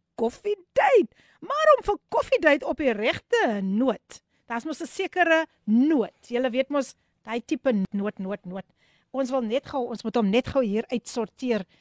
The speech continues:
Daar's 'n noot waarmee hy moet begin. En, eh, ek is so dankbaar en bly vir een en elkeen van julle wie vandag weer ingeskakel is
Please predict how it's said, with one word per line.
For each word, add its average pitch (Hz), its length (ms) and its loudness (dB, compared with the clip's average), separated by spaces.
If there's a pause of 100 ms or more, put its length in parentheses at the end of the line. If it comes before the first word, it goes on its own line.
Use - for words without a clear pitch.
(120)
Daar's 202 220 -4
'n 208 200 4
noot - 360 4 (260)
waarmee 220 360 2
hy 202 160 2
moet 247 200 2
begin. 202 480 -2 (520)
En, 214 220 -4
eh, 196 260 -6 (260)
ek 277 160 -2
is 302 100 -6
so 330 140 -4
dankbaar 233 440 0
en 220 180 0
bly 196 360 -2 (400)
vir - 140 -10 (120)
een 381 680 2
en 285 220 -4
elkeen 269 480 -4
van 240 200 -6
julle 214 360 -2 (260)
wie 214 140 2
vandag 220 400 2
weer 226 300 4
ingeskakel 233 880 0
is - 320 0